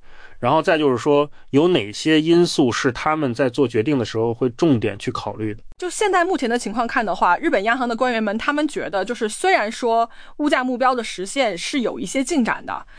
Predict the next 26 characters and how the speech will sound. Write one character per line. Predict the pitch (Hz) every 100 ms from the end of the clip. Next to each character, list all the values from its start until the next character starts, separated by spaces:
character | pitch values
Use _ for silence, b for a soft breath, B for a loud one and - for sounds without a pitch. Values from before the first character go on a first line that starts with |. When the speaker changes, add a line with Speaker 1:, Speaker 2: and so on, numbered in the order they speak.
| B -
Speaker 2:
但 | 330
是 |
他 | 311
们 | 339
觉 | 277
得 | 226
现 | - 294
在 | 254
的 | 208
经 | 226 285 302
济 | 277
和 | 214 220
通 | - 320
胀 | 330
的 | 247
走 | 214 -
势 | - 220
还 | 220 208
是 | 302
大 | 392 269
致 | 277 214
符 | - -
合 | -
预 | 220 269
期 | - - 302
的， | -